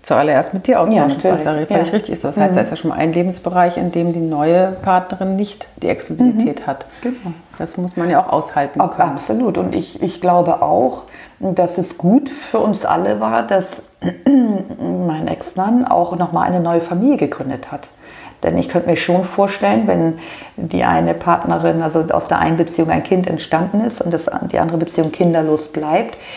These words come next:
Speaker 2: genau diese Exklusivität und diese, ja, ewig miteinander verbunden sein,
Speaker 1: Mhm.
Speaker 2: ähm, das schafft schon etwas Eigenes oder Besonderes,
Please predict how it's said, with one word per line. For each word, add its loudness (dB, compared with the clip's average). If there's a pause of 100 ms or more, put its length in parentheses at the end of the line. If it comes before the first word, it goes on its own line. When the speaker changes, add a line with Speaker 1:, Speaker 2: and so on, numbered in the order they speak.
(280)
Speaker 2:
genau 4
diese 0
Exklusivität 0
und -2
diese, 0 (300)
ja, -4 (120)
ewig 4
miteinander -2
verbunden 2
sein, 0 (200)
Speaker 1:
Mhm. -2
Speaker 2:
ähm, 2
das -4
schafft -2
schon -4
etwas -2 (240)
Eigenes 2
oder -4
Besonderes, 2